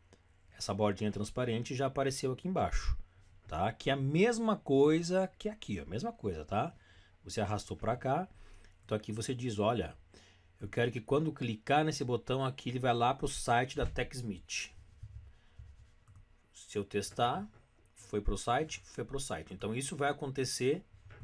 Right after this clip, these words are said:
Tá rodando o vídeo, quando entrar aquele botãozinho na tela, pá, durante aquele tempo ali, tá? Isso aqui é invisível, certo? Não vai aparecer, não te preocupe, ó,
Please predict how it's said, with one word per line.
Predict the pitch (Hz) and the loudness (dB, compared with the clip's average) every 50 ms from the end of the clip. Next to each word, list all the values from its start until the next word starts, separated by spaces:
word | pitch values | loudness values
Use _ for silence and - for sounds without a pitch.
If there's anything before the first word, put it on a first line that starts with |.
| - - - - _ _ _ _ _ _ _ - - _ _ _ _ _ _ | -18 -18 -20 -20 _ _ _ _ _ _ _ -20 -20 _ _ _ _ _ _
Tá | - 135 | 2 2
rodando | 135 139 160 151 139 156 165 185 185 | 4 4 4 4 6 4 4 4 2
o | 160 | -2
vídeo, | 135 156 180 202 220 185 190 226 220 - - | 0 0 0 2 0 0 0 -4 -4 -4 -2
quando | - 196 190 196 | -2 0 0 0
entrar | 190 180 160 - 190 185 196 | 0 -2 -2 2 4 4 4
aquele | 190 - 196 175 | 4 2 -2 -2
botãozinho | 165 180 160 180 170 165 151 127 143 160 165 | -2 -4 -4 -2 -2 -2 -2 -2 -4 -4 -4
na | 165 156 | -4 -4
tela, | 139 - - 147 156 170 175 175 165 | -4 -2 0 0 2 2 2 0 -2
pá, | - - - 143 139 151 175 | -4 0 2 4 4 4 4
durante | 165 135 127 143 139 151 - 156 | 0 0 -2 -2 -2 0 -2 -4
aquele | 139 - 165 165 175 156 | -4 -2 -2 -2 -2 -4
tempo | - - 143 143 147 147 143 147 | -2 2 4 4 4 4 2 2
ali, | 139 131 131 143 180 202 208 214 - _ _ _ _ _ - _ _ _ _ _ _ _ _ _ _ _ _ _ _ _ | 2 2 2 0 -2 -2 -4 -6 -12 _ _ _ _ _ -20 _ _ _ _ _ _ _ _ _ _ _ _ _ _ _
tá? | - 92 104 117 147 185 196 - _ _ _ _ _ _ _ _ _ _ | -4 0 2 2 2 2 0 -4 _ _ _ _ _ _ _ _ _ _
Isso | - - 127 | -6 -6 -6
aqui | 123 - 131 | -4 -4 -4
é | |
invisível, | 143 165 180 143 131 120 101 104 | -4 -2 -4 -2 -4 -4 -4 -6
certo? | - - 120 127 123 - | -6 -4 -4 -4 -4 -4
Não | 123 107 | -4 -2
vai | 101 95 | -2 -4
aparecer, | - - 120 - - - 101 | -4 -4 -6 -6 -6 -6 -8
não | 90 87 | -8 -8
te | - - | -10 -8
preocupe, | - - 131 135 - 110 - - - | -6 -6 -6 -6 -6 -10 -10 -8 -12
ó, | 69 - | -12 -14